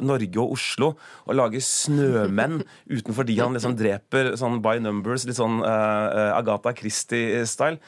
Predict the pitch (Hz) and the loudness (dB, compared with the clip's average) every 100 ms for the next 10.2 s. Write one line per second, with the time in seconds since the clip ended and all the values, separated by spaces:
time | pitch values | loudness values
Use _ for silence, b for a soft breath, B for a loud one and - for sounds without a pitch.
0 | B B - 120 117 139 117 165 131 101 | B B -2 0 0 -2 -2 -2 -2 -4
1 | 127 131 127 135 104 - - 160 B B | -2 0 -2 -4 -6 -4 -4 -4 B B
2 | B - 147 151 165 147 - 170 147 120 | B -2 -2 0 -2 0 -2 0 2 2
3 | 131 - 139 143 131 139 - 120 101 110 | 0 0 0 0 0 0 0 0 2 2
4 | 120 120 113 120 117 127 135 101 - 151 | 4 4 4 2 0 0 -2 -4 0 -2
5 | 147 b b b - 127 127 127 123 110 | -2 b b b -4 -2 0 0 0 0
6 | 123 135 110 131 139 127 131 123 139 143 | 0 -2 -4 -2 0 0 0 2 0 0
7 | 120 123 120 120 113 101 104 101 104 101 | -6 -4 -2 -2 -4 -6 0 2 2 2
8 | 104 101 87 90 92 92 92 98 101 95 | 0 -2 -2 -2 0 0 0 -2 -2 -2
9 | - - 107 98 104 101 98 95 101 104 | -2 -2 -2 0 2 2 0 -4 -4 -2
10 | 104 87 | -2 -4